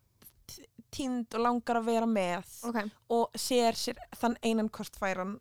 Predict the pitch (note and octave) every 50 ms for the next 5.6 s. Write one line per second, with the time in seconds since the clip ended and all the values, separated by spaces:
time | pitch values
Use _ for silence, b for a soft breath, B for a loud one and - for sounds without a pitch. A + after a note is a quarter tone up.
0 | _ _ - G#3+ G#3+ F#3 - - A3 G#3+ G3 G3+ - - A3+ G3+ F#3 E3+ E3 -
1 | - - - - - b b b b b b b G#3+ A#3 A#3+ G#3+ G#3+ A3 - -
2 | G#3 G#3 G#3 G3+ - G3 F3+ D#3+ D3+ D3 - - b b b b b b b b
3 | b b b b b b _ _ - B3 B3 B3 A#3+ - - - - D4 C#4 C#4
4 | C#4 D4+ D#4+ D4 D4+ F4 - - - F#4 F#4 - - E4 D#4+ F#4+ - - - -
5 | D#4 - F#4+ E4 - - D3 E3 D#3+ G#3+ F#3+